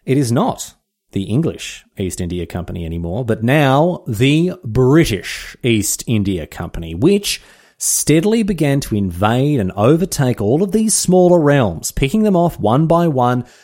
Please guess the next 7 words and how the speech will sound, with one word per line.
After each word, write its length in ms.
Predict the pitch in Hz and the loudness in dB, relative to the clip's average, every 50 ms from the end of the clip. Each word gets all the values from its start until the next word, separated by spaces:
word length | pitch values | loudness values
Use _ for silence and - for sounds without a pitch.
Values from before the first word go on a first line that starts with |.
| _ _ _ | _ _ _
and 180 | 127 131 139 - - _ - | -2 -2 -2 -2 -6 _ -2
adding 300 | 143 156 156 151 131 104 | 0 2 4 4 2 2
them 260 | 85 71 - - - _ _ - | 0 -4 -8 -14 -18 _ _ -8
to 100 | - 107 | -6 -4
the 80 | 101 | -4
colonial 800 | 101 - - 127 113 101 95 92 92 92 92 92 90 92 90 - _ | -4 -2 -2 -2 0 0 0 -2 -2 -2 -2 -2 -4 -6 -8 -10 _
collection. 600 | - - 107 98 92 87 - - - - - 120 | -10 -8 -6 -6 -6 -8 -8 -12 -14 -14 -16 -16